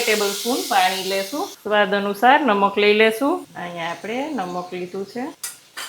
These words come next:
તેલમાં જ હળદર પાવડર નાખવાથી એકદમ મસ્ત એવો આપણો શાકનો કલર આવશે. અહીંયા આપણે ટીંડોળાને આમ ને એમ ખુલ્લા જ ચડવા દેશું, ત્યાં સુધીમાં તેનો એક સ્પેશિયલ મસાલો બનાવશું.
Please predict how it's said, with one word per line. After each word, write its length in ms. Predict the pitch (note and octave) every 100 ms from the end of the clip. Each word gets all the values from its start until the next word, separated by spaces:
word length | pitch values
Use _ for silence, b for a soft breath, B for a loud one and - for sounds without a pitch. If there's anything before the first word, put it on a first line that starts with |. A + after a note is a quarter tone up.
| - -
તેલમાં 560 | A3+ A#3 A#3 A3+ B3 B3
જ 40 |
હળદર 300 | A#3 A3 A#3 -
પાવડર 340 | A3+ G#3+ G#3+ G#3
નાખવાથી 560 | G#3+ A3+ A3 A3 D4 C#4+
એકદમ 340 | A3 G3+ G3+ G#3+ G#3
મસ્ત 320 | A3 B3+ - A#3 G#3+
એવો 120 | G3+ G3+
આપણો 240 | F#3+ F#3+ F#3+
શાકનો 320 | F#3+ F3+ G3 C#4+ D4+
કલર 340 | A3 F#3 F3 F3
આવશે. 340 | F3+ F#3+ B3+ F4 - - G3+
અહીંયા 280 | A#3+ C4 C4
આપણે 200 | C4 B3+
ટીંડોળાને 640 | B3+ B3+ B3+ B3+ B3+ B3+ C4+ -
આમ 180 | A3+ B3+
ને 60 | C4
એમ 60 | C4 C4
ખુલ્લા 340 | - B3+ C4+ C4
જ 20 | -
ચડવા 320 | G#3+ G#3 G3 F#3+
દેશું, 320 | G3 G3 F4 F#4
ત્યાં 220 | A3+ G#3
સુધીમાં 460 | A3+ G#3+ A#3 A3+ G#3+ G#3+
તેનો 240 | G#3 G#3 B3+
એક 80 | -
સ્પેશિયલ 440 | - G3+ G3+ G3+ F#3
મસાલો 400 | F#3+ G3 A3 A#3 A3
બનાવશું. 500 | A#3+ B3+ C4 F4